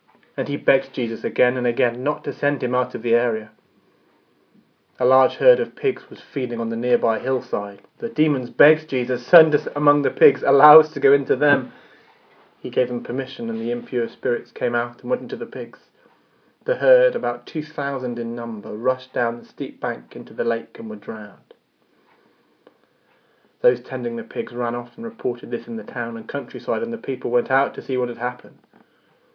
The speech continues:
When they came to Jesus, they saw the man who had been possessed by the legion of demons sitting there dressed and in his right mind, and they were afraid. Those who had seen it told the people what had happened to the demon-possessed man, and told about the pigs as well.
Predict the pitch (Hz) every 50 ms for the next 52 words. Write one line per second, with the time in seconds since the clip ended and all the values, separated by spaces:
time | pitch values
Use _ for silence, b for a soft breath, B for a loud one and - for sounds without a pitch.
0 | b b b b b - 127 123 120 113 - - 131 135 123 127 113 - 131 127
1 | 120 117 110 - - _ 131 120 117 - - 143 139 131 120 117 120 123 123 123
2 | 117 113 120 120 117 117 123 117 113 - - 113 117 123 127 127 - - - 117
3 | 110 113 113 117 123 127 123 120 117 113 107 - - 123 127 113 104 101 101 -
4 | _ - 151 147 - 135 120 117 117 110 110 110 - 120 120 123 123 - _ -
5 | 120 117 117 117 110 117 120 123 131 - - 127 127 120 113 113 107 110 113 120
6 | 117 120 117 113 117 113 - - 120 113 117 110 104 - - _ - _ _ b
7 | b b b b b b b b b b b b b b b b b b b b
8 | b b b b - 135 131 123 - 123 120 117 - - 135 123 117 110 - -
9 | - 123 120 120 120 113 - - 135 117 117 - 117 107 110 110 110 110 - -
10 | 120 113 - 123 113 - 113 110 107 - 117 110 107 107 107 - 110 104 101 -
11 | - - 117 110 107 104 104 104 104 104 113 - - - 123 123 120 113 113 120
12 | 123 - 147 - - 151 135 - 127 120 107 101 117 117 117 110 104 -